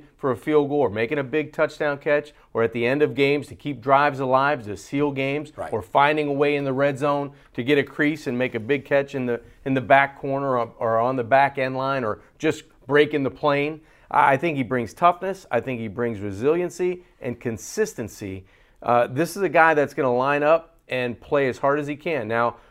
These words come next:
Speaker 1: whether he plays sixteen games or not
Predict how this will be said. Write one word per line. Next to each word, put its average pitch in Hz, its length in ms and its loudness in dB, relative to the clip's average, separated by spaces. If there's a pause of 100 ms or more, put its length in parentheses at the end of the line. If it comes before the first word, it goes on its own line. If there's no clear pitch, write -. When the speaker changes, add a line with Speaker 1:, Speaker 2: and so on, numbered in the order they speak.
(120)
Speaker 1:
whether 139 320 4
he 156 160 -4
plays 185 400 0
sixteen 220 420 -2
games 208 300 0
or 214 60 -6
not 240 320 0